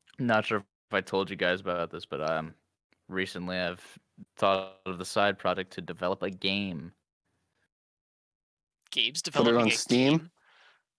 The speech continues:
Speaker 1: Um, maybe not, because it's like a hundred, 'cause it's a,
Speaker 2: <laughs>
Speaker 1: 'cause it's a one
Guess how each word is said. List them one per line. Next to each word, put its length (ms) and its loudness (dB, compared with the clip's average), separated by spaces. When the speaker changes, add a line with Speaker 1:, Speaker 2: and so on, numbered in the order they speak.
Speaker 1:
Um, 440 4
maybe 380 2
not, 380 4
because 240 -4
it's 500 0
like 120 2
a 200 2
hundred, 280 2
'cause 160 2
it's 140 -4
a, 200 2
Speaker 2:
<laughs> 200 -6
Speaker 1:
'cause 160 4
it's 160 0
a 40 6
one 220 2